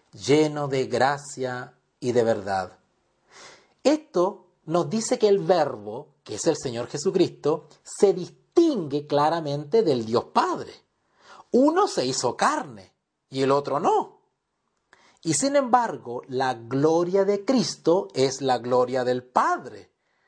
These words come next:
por lo que es evidente que deben ser Dios en el mismo sentido.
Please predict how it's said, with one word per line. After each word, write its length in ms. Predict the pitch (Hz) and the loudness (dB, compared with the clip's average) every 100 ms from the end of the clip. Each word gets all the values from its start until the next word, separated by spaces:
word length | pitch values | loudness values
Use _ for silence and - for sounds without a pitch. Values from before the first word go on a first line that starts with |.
| _ _ _ _ _ | _ _ _ _ _
por 140 | 160 | 0
lo 180 | 156 156 | 2 0
que 100 | 165 | -2
es 140 | 196 226 | -2 -4
evidente 640 | 214 220 196 170 - 254 | -2 2 2 0 -10 -8
que 140 | 165 131 | -6 -2
deben 260 | 147 151 | 0 -2
ser 480 | 139 156 156 - 98 | -2 0 -2 -6 -12
Dios 560 | 113 135 196 277 - _ _ _ _ _ _ _ _ | 0 4 4 0 -10 _ _ _ _ _ _ _ _
en 140 | 185 | 2
el 80 | 202 | 2
mismo 240 | 240 277 | 2 0
sentido. 580 | - 262 359 370 165 - | 0 0 2 2 0 -4